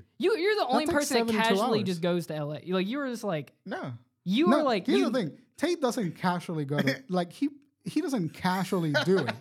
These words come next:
Speaker 3: <laughs>
Speaker 2: but he doesn't tell us about it until the day
Speaker 1: That's what I
Speaker 2: before he
Speaker 1: mean by
Speaker 2: leaves.
Speaker 1: casual. He'll just
Speaker 2: And then
Speaker 1: casually
Speaker 2: he,
Speaker 1: drop to you
Speaker 2: yeah.
Speaker 1: like,
Speaker 3: The week before, I was like, "Yeah, I'm
Speaker 1: you're
Speaker 3: going
Speaker 1: like,
Speaker 3: to Cali
Speaker 1: "Hey,"
Speaker 3: next week."
Speaker 2: Yeah.
Speaker 1: you'll, you'll, you said it offhandedly, like, three or four weeks ago, and you're like, "Yeah, I'm probably gonna go L A."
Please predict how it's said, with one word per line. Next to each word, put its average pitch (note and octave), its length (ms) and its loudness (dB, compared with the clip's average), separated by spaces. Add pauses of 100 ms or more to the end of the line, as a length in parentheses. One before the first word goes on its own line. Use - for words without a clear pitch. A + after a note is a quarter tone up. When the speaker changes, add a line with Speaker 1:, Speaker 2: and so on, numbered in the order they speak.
(200)
Speaker 3:
<laughs> - 280 -10
Speaker 2:
but G3 100 2
he G3 60 0
doesn't A#3 300 0
tell A3+ 240 0
us F#3+ 120 -2
about C3+ 320 -4
it B2+ 100 -8
until D#3 260 -2
the C#3+ 80 -2
day D3+ 240 0
Speaker 1:
That's C#4 160 4
what E4+ 140 4
I - 60 4
Speaker 2:
before D3+ 80 2
he - 40 2
Speaker 1:
mean - 80 4
by - 120 6
Speaker 2:
leaves. D#3+ 80 2
Speaker 1:
casual. B3+ 380 2
He'll B3+ 160 0
just A#3+ 180 -2 (100)
Speaker 2:
And - 0 -
then C4+ 160 4
Speaker 1:
casually G3 160 4
Speaker 2:
he, F#3+ 40 4
Speaker 1:
drop A3+ 260 2
to A#3 80 -4
you G3 80 2
Speaker 2:
yeah. F3+ 60 4
Speaker 1:
like, D#3 220 -2 (160)
Speaker 3:
The D#3+ 100 0
week F#3 100 0
before, F3+ 200 -2
I F3 40 2
was E3 100 0
like, C#3+ 100 0
"Yeah, C#3 60 0
I'm A3 60 6
Speaker 1:
you're D4+ 120 6
Speaker 3:
going C4 40 4
Speaker 1:
like, A3+ 80 0
Speaker 3:
to D#3+ 40 0
Cali C3+ 100 2
Speaker 1:
"Hey," C#3+ 60 0
Speaker 3:
next A#2+ 100 -8
week." G2+ 240 -10
Speaker 2:
Yeah. F#3+ 120 0
Speaker 1:
you'll, D#4+ 280 6
you'll, D4 160 2 (120)
you C4 100 0
said F4+ 240 -2
it D#4+ 100 -6
offhandedly, B3+ 680 0
like, E3+ 200 -2
three B3 280 -2
or G#3+ 40 -6
four A3 240 0
weeks F#3 300 -2
ago, D3+ 320 -2
and E3 100 -6
you're F3+ 120 0
like, D3+ 260 -2 (440)
"Yeah, F3+ 200 2
I'm F3+ 60 -2
probably A3 240 -4
gonna F#3 120 0
go D#3+ 100 0
L D3+ 200 -2
A." C#3+ 260 -4